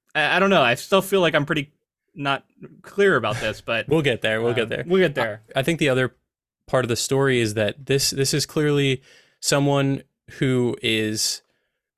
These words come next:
Speaker 2: being perceived at a certain age, being perceived as an adult,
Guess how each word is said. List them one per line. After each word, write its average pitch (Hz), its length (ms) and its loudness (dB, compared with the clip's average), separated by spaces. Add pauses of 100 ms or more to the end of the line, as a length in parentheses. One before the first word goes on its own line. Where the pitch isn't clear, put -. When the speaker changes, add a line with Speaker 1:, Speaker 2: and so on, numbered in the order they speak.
Speaker 2:
being 127 160 0
perceived 143 600 -2
at 135 100 0
a 135 40 -4
certain 143 300 -2
age, 113 480 -8
being 120 160 -4
perceived 127 400 -4
as 120 140 -2
an 117 80 -4
adult, 107 360 -4